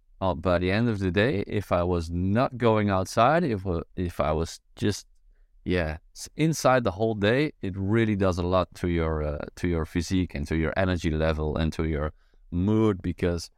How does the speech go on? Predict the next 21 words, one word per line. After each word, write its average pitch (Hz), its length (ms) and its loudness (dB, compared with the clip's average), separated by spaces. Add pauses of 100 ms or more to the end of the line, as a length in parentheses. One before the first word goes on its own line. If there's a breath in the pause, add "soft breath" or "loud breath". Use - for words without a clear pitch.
(220)
by 98 120 2
the 101 120 4
end 147 120 2
of 131 120 0
that 120 200 2
day, 120 360 2
when 107 180 0
I 104 80 2
was 101 160 0
not 117 240 2
going 110 320 2
outside, 120 540 0
<laughs> - 220 -8
Birgit 113 640 0
was 101 160 0
telling 101 320 2
me, 92 200 -4 (540)
"Dude, 208 380 2 (720)
you're 165 140 2
grumpy, 131 500 2
man. 92 360 -2